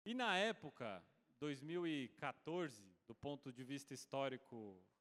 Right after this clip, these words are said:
foi ontem, eu já tinha ajudado a trazer a Uber pro Brasil, já tava atendendo na consultoria a Meta,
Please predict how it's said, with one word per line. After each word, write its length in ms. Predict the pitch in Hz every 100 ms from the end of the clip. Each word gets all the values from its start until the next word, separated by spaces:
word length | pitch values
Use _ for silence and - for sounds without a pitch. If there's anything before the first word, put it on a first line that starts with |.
| _ -
foi 180 | 135 120
ontem, 440 | 139 151 110 92 _ _ _ _ _ _ _ _ _ -
eu 100 | 139
já 160 | 180
tinha 540 | 175 - 185 190 185 151
ajudado 580 | 160 151 156 160 170 165
a 60 |
trazer 380 | - 156 139 156
a 80 | 143
Uber 400 | 143 156 143 139
pro 120 | 135
Brasil, 680 | 117 156 139 139 160 156 151 - _ _ _ _ _
já 140 | 151 156
tava 400 | 160 160 147 160
atendendo 400 | 156 147 143 147
na 100 | 143
consultoria 800 | 156 139 - 139 127 127 120 113
a 140 | 139
Meta, 680 | 151 143 156 156 - 156